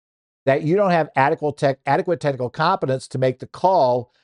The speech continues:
about what the legal results and what the impact is legally of these various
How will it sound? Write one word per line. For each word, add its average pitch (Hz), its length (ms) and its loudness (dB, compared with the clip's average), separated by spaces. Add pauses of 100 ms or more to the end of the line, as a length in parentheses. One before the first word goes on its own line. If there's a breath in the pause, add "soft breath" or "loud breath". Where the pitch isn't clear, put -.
(180)
about 135 420 2
what 143 340 0
the 139 120 2
legal 143 380 2
results 143 580 0
and 127 180 -8
what 131 180 -2
the 127 140 -10
impact 180 500 0
is 113 240 -2
legally 135 540 0
of 127 240 -2
these 113 200 -4
various 110 380 -2